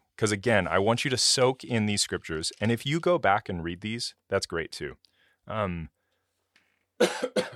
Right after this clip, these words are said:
excuse me. So, w-, the next text we're in is Romans one. Romans one. Uh, where should we start?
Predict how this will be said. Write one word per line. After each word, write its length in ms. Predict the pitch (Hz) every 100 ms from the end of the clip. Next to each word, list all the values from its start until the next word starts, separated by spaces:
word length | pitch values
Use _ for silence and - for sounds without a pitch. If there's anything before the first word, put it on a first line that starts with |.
| 101 _ _ _ _ _ _ _ _ _ _
excuse 300 | - - 123
me. 140 | - - _ _ - _ _ _ _ _ _ _
So, 580 | - 123 120 113 107 98 - _
w-, 280 | 104 101 98 -
the 160 | 104 101
next 400 | 101 131 - -
text 300 | 113 101 -
we're 120 | 92
in 320 | 85 82 90 95
is 280 | 95 87
Romans 800 | 82 82 95 104 107 101 95 - -
one. 600 | 82 71 76 69 50 - _ _ _
Romans 440 | 90 95 95 90 71
one. 320 | 65 65 - _ _ _ _ _ _ _ _ _ _ _ _ _
Uh, 460 | 104 113 120 120 123
where 200 | 120 131
should 160 | - 95
we 100 | 87
start? 320 | - 65